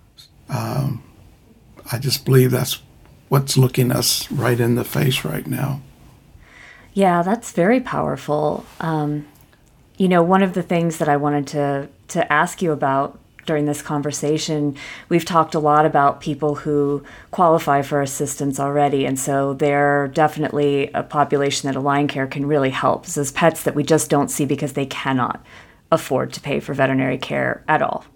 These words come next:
Speaker 2: right now. And then there's the whole big gray area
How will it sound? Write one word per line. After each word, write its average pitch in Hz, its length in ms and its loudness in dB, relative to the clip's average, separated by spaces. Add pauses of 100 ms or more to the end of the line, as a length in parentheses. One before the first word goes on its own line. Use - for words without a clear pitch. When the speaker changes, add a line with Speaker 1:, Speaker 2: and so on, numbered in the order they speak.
(140)
Speaker 2:
right 143 200 -2
now. - 280 -6 (640)
And 175 160 2
then 170 400 2
there's 170 380 0 (180)
the 170 100 2
whole 196 300 0
big 156 220 0
gray 147 280 2
area 143 640 -2